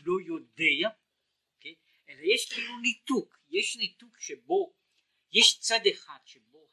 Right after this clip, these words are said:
הזמן, עבר, הווה, עתיד, הם משך אחד,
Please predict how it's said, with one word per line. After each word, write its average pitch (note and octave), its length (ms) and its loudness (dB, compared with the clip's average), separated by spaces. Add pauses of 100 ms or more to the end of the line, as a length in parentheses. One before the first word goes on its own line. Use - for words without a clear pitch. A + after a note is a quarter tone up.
הזמן, C#3 480 -6 (100)
עבר, D3 440 6
הווה, C3+ 280 -14 (120)
עתיד, C3 360 -20 (200)
הם C#3+ 160 -20 (680)
משך A#3+ 460 2
אחד, F3+ 280 -14